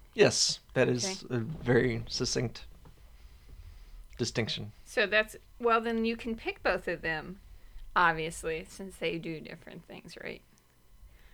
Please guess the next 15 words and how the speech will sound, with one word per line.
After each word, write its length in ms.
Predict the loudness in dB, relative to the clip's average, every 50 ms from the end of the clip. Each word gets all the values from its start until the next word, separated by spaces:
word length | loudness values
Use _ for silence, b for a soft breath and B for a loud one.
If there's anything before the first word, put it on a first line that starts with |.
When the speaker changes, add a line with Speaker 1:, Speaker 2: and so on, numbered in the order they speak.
| b b
Speaker 2:
So 420 | 6 10 12 12 12 12 10 8 6
we're 100 | 6 10
not 220 | 10 10 10 10
doing 300 | 8 8 8 8 6 6
Game 220 | 4 2 2 2
of 120 | 2 2 2
the 60 | 2
Year, 260 | 2 2 2 2 0
so 180 | 0 -2 -4 -2
who 160 | -2 -2 -4
cares? 420 | -2 -2 -2 -2 -4 -6 -12 -18 -16 -16
No, 60 | -14
I'm 140 | -14 -14 -14
just 180 | -14 -16 -14 -10
kidding. 220 | -8 -8 -8 -8